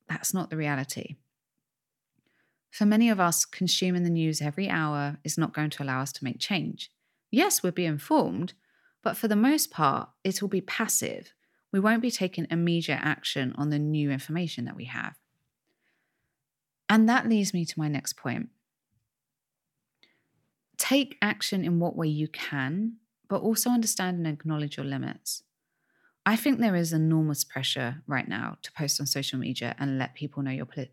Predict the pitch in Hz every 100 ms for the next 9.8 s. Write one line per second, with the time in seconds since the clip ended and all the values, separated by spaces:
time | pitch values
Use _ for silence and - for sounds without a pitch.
0 | _ 156 165 - - 143 127 123 - 135
1 | 127 120 135 - 123 123 123 123 - 123
2 | 131 127 - - - 127 - 123 117 -
3 | - - _ _ - - - _ - 180
4 | 185 175 247 240 - 156 131 120 151 196
5 | _ _ - 151 147 147 131 143 135 -
6 | 170 - - - 135 127 - - - -
7 | _ - - _ - 196 202 208 294 330
8 | 311 - 214 190 180 - 180 - 180 202
9 | 220 254 - - 170 147 143 139